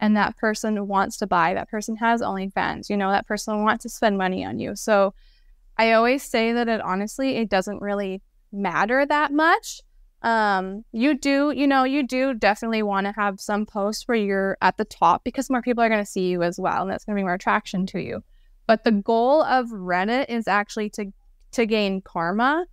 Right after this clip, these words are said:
and that's how your posts kind of grow in the subreddits. And to gain karma, you have to be commenting and responding to people and posting consistently and creating that engagement. And then that ultimately helps your posts s-, kind of stay up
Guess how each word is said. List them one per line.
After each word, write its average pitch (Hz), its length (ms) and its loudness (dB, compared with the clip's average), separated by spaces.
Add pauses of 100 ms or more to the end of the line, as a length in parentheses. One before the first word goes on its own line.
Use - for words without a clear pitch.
(420)
and 220 200 2
that's 185 320 0
how 262 220 0
your 277 220 2
posts 285 460 -2
kind 277 280 0
of 277 140 0
grow 269 340 4
in 262 200 2
the 269 60 -2
subreddits. 277 640 0
And 220 180 2
to 220 60 -2
gain 214 260 -2
karma, 269 340 4
you 208 220 2
have 196 200 0
to 220 100 -4
be 202 100 -2
commenting 208 800 -2
and 196 140 -2
responding 190 500 -2
to 190 60 -4
people 170 500 0 (300)
and 202 160 0
posting 208 400 2
consistently 190 800 -4
and 190 340 -2
creating 196 520 -2
that 170 280 2
engagement. 185 920 -4 (120)
And 202 160 0
then 196 180 2
that 185 220 4
ultimately 170 680 -2 (240)
helps 190 340 2
your 180 160 2
posts - 580 -4 (140)
s-, - 320 -20
kind 196 160 0
of 175 100 -2
stay 160 460 -2
up - 160 -2